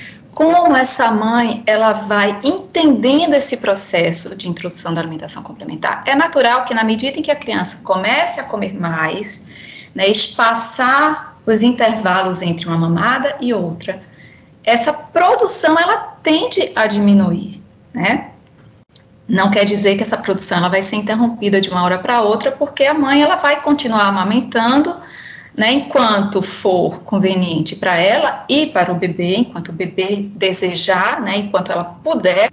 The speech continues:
também, estar amamentando. Então, essa produção ela vai continuar, embora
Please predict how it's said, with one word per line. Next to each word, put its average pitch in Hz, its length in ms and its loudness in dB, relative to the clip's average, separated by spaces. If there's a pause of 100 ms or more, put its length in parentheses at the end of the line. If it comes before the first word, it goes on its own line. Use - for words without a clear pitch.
(120)
também, 180 420 -4 (400)
estar - 280 -2
amamentando. 214 760 -2
Então, 226 400 -2
essa 330 180 0
produção 277 460 2
ela 285 160 4
vai 277 260 0
continuar, 277 840 0 (400)
embora 233 680 2